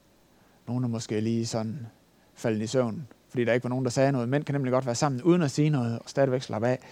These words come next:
Nogle er måske lige ved at få en lille morfar, og så siger Jesus lige pludselig, øh, han siger, "Hvem siger folk,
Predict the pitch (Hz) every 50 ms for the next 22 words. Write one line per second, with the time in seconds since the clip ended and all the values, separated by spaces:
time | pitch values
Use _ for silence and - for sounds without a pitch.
0 | - - - - - - - - - - - - - - - _ _ _ _ _
1 | _ _ _ 160 180 175 165 160 - - 170 175 185 185 170 151 202 190 165 170
2 | 180 165 160 160 180 202 - 175 151 139 131 123 - - - 160 - - 226 202
3 | - - - 208 214 220 208 196 190 208 208 - 185 156 - - - - - -
4 | - _ _ _ - 170 185 175 - 170 160 - - 110 92 92 - - - _
5 | _ _ _ _ _ _ _ _ _ _ _ - - - _ _ _ _ - _
6 | _ _ _ _ _ _ _ _ _ _ _ _ _ _ _ _ _ _ _ _
7 | 123 120 113 107 101 95 90 87 85 85 85 85 85 82 82 78 76 73 69 -
8 | 120 117 - - 110 110 104 98 95 107 139 147 156 - 165 156 143 - 180 170
9 | 160 -